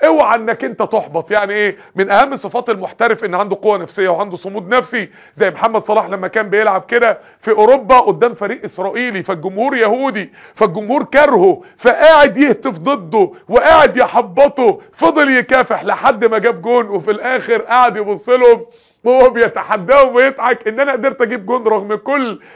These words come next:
اشارات التثبيط اللي انتوا عملتوها". القوه النفسيه، ان لازم المحترف يبقى عنده قوه نفسيه. طب انت عايز تقول ايه بقى؟ انا عايز اقول للصحبه الصالحه حافظوا عليها وبلاش صحبه السوء. انما افرض الاعلام ضدك،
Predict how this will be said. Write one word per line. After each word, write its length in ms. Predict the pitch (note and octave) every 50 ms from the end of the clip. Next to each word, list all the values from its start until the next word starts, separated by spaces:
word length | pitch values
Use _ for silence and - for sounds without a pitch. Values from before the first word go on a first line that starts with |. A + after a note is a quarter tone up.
| - _ -
اشارات 520 | B3+ G3+ - G#3 A#3 A#3 B3+ D4 D4+ D4+
التثبيط 520 | C4+ C4 - A#3+ G3+ - F3 G3 C4 - B3+
اللي 140 | G#3+ A3+
انتوا 180 | A#3 G3 - G#3
عملتوها". 440 | F#3 F#3+ G3+ F#3 - A3+ G#3+ F3+ - -
القوه 240 | - - - C#4
النفسيه، 480 | A#3+ G3 E3+ - - A3 A3 F#3 - - _ _ _ - - - -
ان 180 | A#3+ A3+ A3 A#3
لازم 480 | A#3+ B3 C#4 E4 F4 B3+ F#3 C#4 A3
المحترف 640 | A#3 A#3+ A#3 A3 A3+ - - _ D4 D4+ D4+ C#4 - -
يبقى 220 | A#3+ G#3+ G#3 A3+
عنده 200 | B3 A#3+ G#3+ A#3 -
قوه 160 | B3+ A#3+ A#3
نفسيه. 420 | G#3+ G#3 A3 - A#3+ A#3+ A#3 G3+
طب 180 | F3 - F#3 F3
انت 140 | G3 - -
عايز 200 | E3+ G3 G#3 -
تقول 220 | - G#3 G3+ G#3
ايه 140 | - G3+ G3+
بقى؟ 280 | F#3+ G#3 G#3 F#3 D3+ - - - - - _ -
انا 220 | G3+ G3+ G#3 G#3 G3 F#3+ F3+
عايز 280 | E3 E3+ A3+ C4 G3 G#3+
اقول 300 | G#3 A#3+ C4 B3 A#3+ A3
للصحبه 420 | G#3 F#3+ - - B3 G#3 F#3 G3+
الصالحه 420 | G3 - - B3 A#3 - - F#3+ F#3+
حافظوا 300 | A3 G#3 G3 G#3+ G3+ G3
عليها 340 | G3 A3 B3+ C4 B3+ A3 A3
وبلاش 380 | G#3+ F#3 G#3 A3 A#3 A3 A3+
صحبه 300 | A3 G3 - G3+ F#3 G3+ - G3
السوء. 380 | E3+ - - A#3 A3+ - - _ _ _ _ -
انما 200 | F#3+ F#3+ A#3+ C4+
افرض 260 | D4 F#3+ G3 - G3 F#3
الاعلام 380 | F#3+ - E3+ D#3+ F3 F#3+ F#3+
ضدك، 460 | E3+ F3 D3 C3 D3 - _ _ -